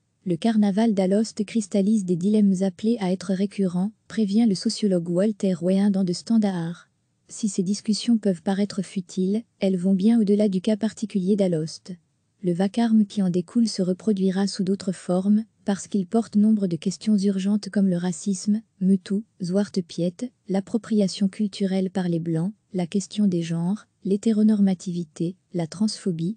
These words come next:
et cetera, qui présentent tout un schéma similaire, explique-t-il.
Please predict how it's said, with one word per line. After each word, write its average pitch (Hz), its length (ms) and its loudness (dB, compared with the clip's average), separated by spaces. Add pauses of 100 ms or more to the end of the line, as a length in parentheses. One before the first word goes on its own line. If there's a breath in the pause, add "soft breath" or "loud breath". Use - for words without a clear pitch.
(160)
et 196 160 0
cetera, 190 540 -4 (200)
qui 202 140 -4
présentent 208 400 0
tout 226 180 -4
un 214 120 2
schéma 214 300 4
similaire, 160 720 -2
explique-t-il. 190 840 -4